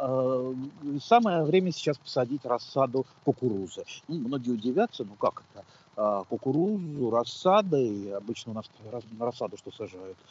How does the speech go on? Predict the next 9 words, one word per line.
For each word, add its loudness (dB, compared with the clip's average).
А, 2
перчики, 0
баклажанчики, 0
помидоры, 4
ну, -4
реже 0
огурцы, 2
а, -6
кабачки, 0